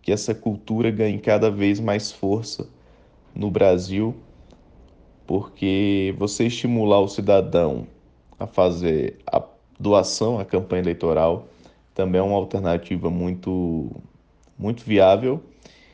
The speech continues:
e o Brasil tem tudo pra, pra crescer e expandir essa, essa prática nas próximas eleições. Então é preciso também haver uma certa, um certo incentivo para que o cidadão consiga doar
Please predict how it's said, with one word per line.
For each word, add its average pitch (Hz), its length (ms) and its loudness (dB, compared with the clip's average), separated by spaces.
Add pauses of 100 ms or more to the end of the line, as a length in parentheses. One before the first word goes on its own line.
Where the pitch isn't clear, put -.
(360)
e 110 120 -2
o - 20 0
Brasil 113 380 4
tem 127 180 -2
tudo 101 340 -4
pra, 110 760 2 (520)
pra 104 160 0
crescer 123 520 -2
e 107 200 0
expandir 101 680 -2 (1000)
essa, - 320 -6
essa 101 240 0
prática 90 520 0
nas 92 240 -2
próximas 82 440 -4
eleições. 87 520 -4
Então 82 220 -6
é 87 60 -2
preciso 104 420 -10
também 98 300 -2
haver 92 280 -2
uma 95 380 -2
certa, 92 880 -2 (160)
um 104 80 -8
certo 104 320 0
incentivo 113 640 -4
para 95 220 0
que - 100 -10
o 104 60 -6
cidadão 92 640 -2 (1080)
consiga 101 520 -2
doar 95 560 4